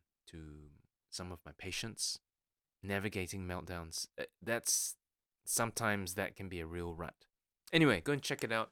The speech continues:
It's free. But if you go to a website, actually, I don't wanna waste your time. Um, the, it, it will say, "Hey guys, I'm working on the video, but here's a free P D F guide for parents." And I feel like if that's a rut that you're in,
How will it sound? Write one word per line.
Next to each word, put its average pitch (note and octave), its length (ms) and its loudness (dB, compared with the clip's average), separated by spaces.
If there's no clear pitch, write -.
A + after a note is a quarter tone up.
It's - 140 -4
free. C3+ 460 4
But - 100 4
if B2 120 2
you C3 60 6
go E3+ 100 10
to E3 100 8
a A#2+ 180 6
website, F2+ 440 0
actually, F#2 560 -4
I - 40 -2
don't B2 120 6
wanna A#2+ 100 2
waste G#2 260 0
your E2 140 -6
time. E2 460 -8
Um, E2 420 -4
the, F#2 140 -6
it, D2 180 -10
it G2 220 -4
will G2 140 -2
say, A2+ 460 6
"Hey A2+ 160 0
guys, G2+ 420 2
I'm F2 100 -6
working F#2+ 300 -4
on F2+ 80 -4
the E2 80 -6
video, D#2+ 420 -4
but - 140 -4
here's G2 300 -2
a F2+ 40 -6
free F2 440 -6
P - 100 -6
D F2 140 -4
F E2 180 -8
guide D#2 300 -6
for - 80 -14
parents." - 600 -10
And G#2 100 0
I A2 80 4
feel C3 240 8
like A#2 160 6
if G2 140 -2
that's A2 260 0
a G2+ 60 0
rut G2 300 2
that C2+ 120 -6
you're F2+ 120 -4
in, F#2 340 -4